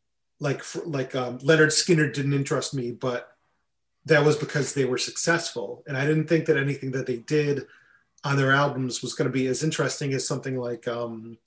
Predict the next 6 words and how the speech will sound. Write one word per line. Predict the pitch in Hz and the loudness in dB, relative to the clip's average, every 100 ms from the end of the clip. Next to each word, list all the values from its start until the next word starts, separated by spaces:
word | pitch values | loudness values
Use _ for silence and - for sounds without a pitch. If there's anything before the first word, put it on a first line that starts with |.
| - - - | -10 -8 0
Rotary | 147 135 131 123 | 2 4 4 2
Connection, | - 156 214 - 139 85 - _ _ _ _ _ _ - | 2 2 4 2 0 -2 -10 _ _ _ _ _ _ 0
who, | 151 135 123 120 120 - _ _ _ _ _ _ _ _ _ _ | 4 6 6 2 -2 -8 _ _ _ _ _ _ _ _ _ _
who | - 139 | -2 2
were | 139 | 2
crazy | - 180 214 240 185 196 185 170 160 - | 4 6 6 6 6 4 8 8 6 0